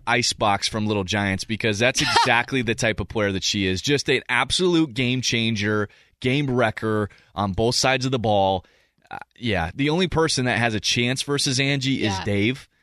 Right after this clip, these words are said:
Speaker 1: That's about it.
Speaker 2: That's, I mean, pff, even then, my money's still on Angie.
Speaker 1: Yeah, I, I don't know. She's, she's a whole noth-, nother level.
Speaker 2: I just think, you know, it all started when I was convinced until about two weeks ago that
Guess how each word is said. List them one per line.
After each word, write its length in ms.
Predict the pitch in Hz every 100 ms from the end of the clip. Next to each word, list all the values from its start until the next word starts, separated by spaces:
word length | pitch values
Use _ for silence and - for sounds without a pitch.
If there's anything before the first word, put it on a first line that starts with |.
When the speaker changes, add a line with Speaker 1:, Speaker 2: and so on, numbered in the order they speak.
| _
Speaker 1:
That's 220 | 104 110
about 320 | 131 113 95 80
it. 180 | - _ _ _ 226
Speaker 2:
That's, 260 | 302 339
I 100 | -
mean, 280 | 277 262 233
pff, 380 | - - - -
even 320 | - 262 196
then, 300 | 190 202 180 190
my 100 | 190
money's 300 | 196 185 -
still 200 | 220 190
on 200 | 170 170
Angie. 460 | 165 185 180 202 -
Speaker 1:
Yeah, 260 | 80 80 76
I, 180 | 87 92 -
I 60 | 90
don't 100 | 90
know. 80 | 85
She's, 260 | - 107 98
she's 240 | 123 113
a 60 | 95
whole 180 | 101 101
noth-, 240 | 98 85 -
nother 320 | 107 107 98
level. 400 | 92 92 78 78 _ -
Speaker 2:
I 120 | 302
just 220 | 359 415 -
think, 240 | 370 311
you 140 | 277 302
know, 60 | - -
it 80 |
all 220 | 320 392 403
started 480 | - 262 240 247
when 300 | 202 220 214 -
I 360 | 208 220 277 269
was 260 | 233 233 196
convinced 640 | - 240 208 208 202 - -
until 380 | 202 - 202
about 260 | 196 190 -
two 160 | - 185
weeks 280 | 190 -
ago 260 | 208 208 208
that 240 | 190 180